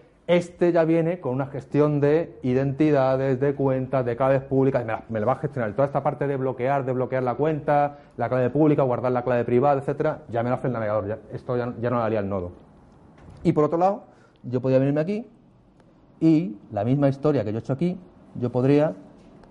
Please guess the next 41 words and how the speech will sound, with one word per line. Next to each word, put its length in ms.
crear 280
contratos 680
diciendo, 360
pues 140
mira, 140
esta 100
es 40
la 60
pasta 200
que 60
pongo, 480
este 180
es 100
el 160
código, 480
y 60
él 100
me 80
lo 80
compila 480
y 20
me 60
hace 140
toda 100
esta 160
ma-, 180
martingala 480
que 60
hemos 180
visto 200
antes. 260
Es 80
decir, 420
lo 240
de 120
antes 540
es 140
simplemente 540
para 220
que 80
entendierais 640